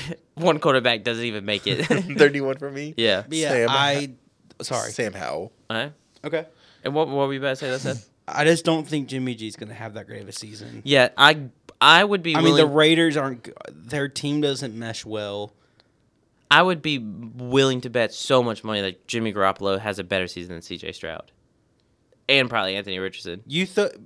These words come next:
Speaker 3: okay, here's the thing. You had Derek Carr so high, but he, but that's when the Ra-, when, ah, when the Raiders had him, he, they,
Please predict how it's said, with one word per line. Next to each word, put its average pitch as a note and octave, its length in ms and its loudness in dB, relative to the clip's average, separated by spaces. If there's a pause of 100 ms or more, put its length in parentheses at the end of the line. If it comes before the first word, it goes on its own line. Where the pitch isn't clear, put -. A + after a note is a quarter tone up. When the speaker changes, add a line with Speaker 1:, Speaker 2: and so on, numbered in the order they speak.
Speaker 3:
okay, E3+ 260 0
here's G3 240 -2
the G3 80 -4
thing. D#3+ 260 -4
You F3 140 -6
had F3 280 -2
Derek F3+ 280 -2
Carr E3 260 -2
so D3+ 360 -2
high, C#3+ 240 -2
but A2+ 160 -8
he, C3+ 240 -10
but B2 280 -12
that's B2+ 240 -10 (420)
when C3+ 180 -6
the C3 100 -8
Ra-, C#3 300 -6
when, C#3 340 -10
ah, C3+ 240 -4
when C3+ 120 -10
the C3+ 40 -8
Raiders C#3+ 300 -4
had D3 120 2
him, C#3+ 60 -8
he, D#3 80 -4
they, C#3+ 160 -2